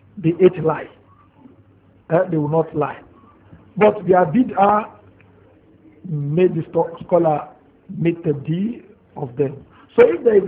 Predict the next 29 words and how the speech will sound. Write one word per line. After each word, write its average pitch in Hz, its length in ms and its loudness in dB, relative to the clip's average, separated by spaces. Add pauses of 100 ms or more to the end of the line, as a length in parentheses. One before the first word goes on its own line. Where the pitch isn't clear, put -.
a - 60 -12
hadith 180 320 -4
with 160 200 -4
them, 175 260 0 (340)
we 185 100 -6
won't 269 280 -6
throw 240 100 -4
away 208 240 6
the 202 160 -2
hadith 180 320 -8
of 156 120 -6
the 151 60 -10
Prophet 170 220 -6
sallallahu 170 260 -2
alaihi - 20 -6
wasallam 165 60 -6
because 160 280 -4
somebody 185 300 -6
is 160 100 -6
a 156 120 -4
Kharij. 156 340 -4 (2250)
However, 226 480 2
scholars 214 340 2
will 170 100 -8
say 202 380 2
if 226 100 -6
they 185 80 0
are 160 140 2
du'at, 160 680 -2